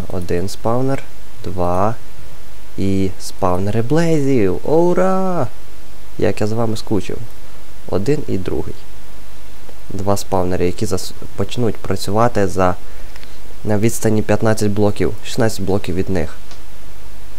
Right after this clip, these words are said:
Тобто дуже, коли я опущуся. Значить... е, треба зробити все розумно. Пробратися туди, опуститися вниз, роздовбати спаунери.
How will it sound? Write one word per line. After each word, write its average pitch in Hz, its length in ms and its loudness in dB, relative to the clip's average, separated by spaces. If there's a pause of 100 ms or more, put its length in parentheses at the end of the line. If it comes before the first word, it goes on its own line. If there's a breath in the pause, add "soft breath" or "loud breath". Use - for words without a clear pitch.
(600)
Тобто 101 320 0
дуже, 98 500 0 (140)
коли 80 180 0
я - 140 0 (200)
опущуся. - 680 0 (1200 loud breath)
Значить... 107 500 0
е, 98 600 0 (1300 loud breath)
треба 95 220 0
зробити 82 280 0
все - 180 -2
розумно. - 400 0 (160)
Пробратися 90 500 0
туди, 101 400 2
опуститися - 640 0
вниз, 101 380 0
роздовбати 92 680 0
спаунери. 95 680 0